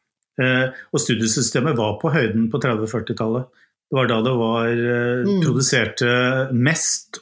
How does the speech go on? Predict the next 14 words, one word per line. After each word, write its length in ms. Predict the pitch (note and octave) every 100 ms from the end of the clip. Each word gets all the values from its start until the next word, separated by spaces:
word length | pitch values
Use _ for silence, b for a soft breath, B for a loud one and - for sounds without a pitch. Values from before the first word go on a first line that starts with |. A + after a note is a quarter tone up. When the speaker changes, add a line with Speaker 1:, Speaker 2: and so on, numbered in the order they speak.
| -
Speaker 1:
og 220 | B2+ C#3
eff-, 200 | A#2 G#2 - -
og 120 | E3
mest 200 | C3+ C3+
effektivt, 680 | A#2 - G#2 - B2+ B2+ - - B B B -
eh, 220 | B2+ A#2+
sånn 240 | A#2 B2 B2
samlebåndsfilm, 1600 | B2 A#2+ G#2+ G#2 G2+ G#2+ - - A2+ A2+ A2+ G#2+ C3 D3 D3
som 300 | B2+ C#3+ B2+ C3+
allikevel 500 | C3+ B2 A2+ B2+ A#2+
hold-, 260 | B2 B2+
kunne 160 | C#3+ C3
holde 260 | C3+ A2 A2+
en, 280 | A#2+ B2